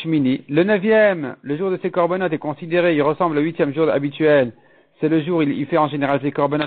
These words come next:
le lendemain du mikveh. Et donc, Venomone, Laminat, Shi'i, Bilvad, il ne recommence à compter selon tout le monde qu'à partir du neuvième jour.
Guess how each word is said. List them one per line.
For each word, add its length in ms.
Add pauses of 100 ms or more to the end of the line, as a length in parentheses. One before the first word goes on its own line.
le 80
lendemain 540
du 140
mikveh. 480 (680)
Et 120
donc, 220
Venomone, 460
Laminat, 420 (180)
Shi'i, 200
Bilvad, 400
il 80
ne 80
recommence 480
à 60
compter 360
selon 260
tout 80
le 80
monde 160
qu'à 120
partir 360
du 140
neuvième 340
jour. 180